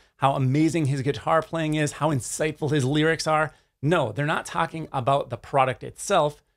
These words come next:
They're relating to me and gathering my interest. That is a really critical thing, something that people have a hard time doing these days, where they just wanna put up a spec sheet, a bullet point. It doesn't matter what product it is. You can think about, you know, even just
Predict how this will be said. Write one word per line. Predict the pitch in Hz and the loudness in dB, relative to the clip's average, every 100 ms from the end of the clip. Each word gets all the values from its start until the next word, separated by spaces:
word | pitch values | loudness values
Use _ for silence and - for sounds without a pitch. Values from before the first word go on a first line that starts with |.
| _ - | _ 0
They're | 156 | 0
relating | 143 143 143 131 123 | 2 0 2 2 0
to | 120 | 2
me | 127 180 208 - | 2 2 0 -2
and | 127 104 | -4 0
gathering | 139 131 147 160 151 | 2 4 2 0 0
my | 123 127 135 | 2 0 -2
interest. | 151 175 139 107 - | -2 -2 -2 -6 -4
That | 131 - | -4 0
is | 185 | -2
a | - 147 | 0 -2
really | 120 113 143 151 | 0 0 2 0
critical | 147 - 131 123 110 | -2 -4 -4 -4 -8
thing, | - 202 175 - _ _ | -2 0 0 -4 _ _
something | - 254 320 | -6 -2 0
that | 220 - | 0 -2
people | - 151 185 139 | -4 -4 -4 -4
have | 139 139 | -2 0
a | 131 | -2
hard | - 120 120 | 0 -2 -2
time | - 110 98 | -4 -4 -2
doing | - 240 220 | -2 0 2
these | 143 117 | 2 2
days, | 101 117 143 | 2 2 2
where | 165 156 - _ - | -2 -4 -8 _ -2
they | 190 | 0
just | 269 | 0
wanna | 147 165 | 0 0
put | - 139 | 2 2
up | 151 151 | 2 2
a | 147 139 | -4 -4
spec | - - - - | -4 -4 -4 -4
sheet, | - 123 110 | -4 -4 -4
a | 139 | -2
bullet | 117 - 175 202 - | -2 0 0 0 -2
point. | 151 - | -8 -6
It | |
doesn't | 233 196 | -4 -2
matter | 160 160 | 0 2
what | 147 - | 0 0
product | 139 131 127 | 2 2 0
it | 117 | -4
is. | 131 131 | -2 -2
You | 110 | -2
can | 117 | -4
think | 151 | -4
about, | 120 139 143 | 0 0 0
you | |
know, | 135 | -2
even | 123 123 | 0 -2
just | 104 | -4